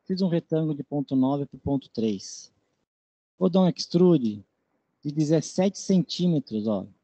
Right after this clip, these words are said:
Dezessete centímetros. Espelho, né? Ponto dezessete. Olha só o que eu tenho aqui. Eu tenho um retangulinho. Vou voltar pro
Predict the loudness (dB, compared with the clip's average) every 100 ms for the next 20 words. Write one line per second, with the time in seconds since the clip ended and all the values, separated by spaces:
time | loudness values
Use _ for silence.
0 | _ _ _ _ _ _ _ _ _ _
1 | _ _ -8 -6 -4 -6 -6 -6 -6 -4
2 | -4 -4 -4 -18 -16 -18 -20 _ _ -18
3 | -12 0 2 2 -6 -8 -8 _ _ _
4 | _ -12 -10 -10 -12 -16 -14 -14 -16 -18
5 | -20 -20 -20 -20 _ _ _ _ _ _
6 | _ _ _ _ -6 -4 -4 -6 -2 -2
7 | -2 -6 -4 0 0 0 0 0 2 4
8 | 4 2 -4 _ _ _ _ _ -8 -8
9 | -6 -8 -8 -14